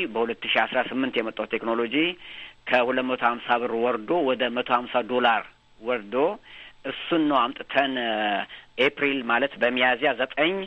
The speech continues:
እስከ አስራ አራት አዲስ አበባና ጅማ ዩኒቨርሲቲ ስፖንሰር ያደርገውን ኮንፈረንስ በመሳተፍ ይሄንን ደግሞ ለማስፋፋት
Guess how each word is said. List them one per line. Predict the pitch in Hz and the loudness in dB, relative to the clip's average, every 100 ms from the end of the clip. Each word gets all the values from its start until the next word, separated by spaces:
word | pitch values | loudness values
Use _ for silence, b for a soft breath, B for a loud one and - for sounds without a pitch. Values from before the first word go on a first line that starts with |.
| B B B - 117 | B B B -4 0
እስከ | 117 - - 147 131 123 - | 0 -2 -2 2 4 4 2
አስራ | 120 127 | 2 2
አራት | 123 160 165 - - B B _ 117 117 113 113 107 - | 4 2 0 -8 -10 B B _ -4 -2 0 0 0 2
አዲስ | 117 117 120 - | 2 2 -2 0
አበባና | 120 120 120 131 170 | 0 2 2 2 0
ጅማ | 117 131 127 | 0 -2 0
ዩኒቨርሲቲ | 123 120 117 - - | 0 0 -4 -4 -8
ስፖንሰር | 117 - 123 - 123 | -6 -2 -2 0 2
ያደርገውን | 117 120 113 127 135 123 107 B B - | 2 0 0 0 0 -4 -8 B B -10
ኮንፈረንስ | - 139 - 127 104 | 0 0 0 -4 0
በመሳተፍ | 123 127 - - 117 208 247 - - b b b - 117 120 120 - | 0 0 0 0 2 2 -2 -6 -16 b b b -12 -2 2 2 0
ይሄንን | 127 131 135 135 | -2 0 0 0
ደግሞ | 127 127 131 127 | 0 0 0 0
ለማስፋፋት | 123 123 127 - 131 180 185 | 2 2 2 0 -2 -2 -2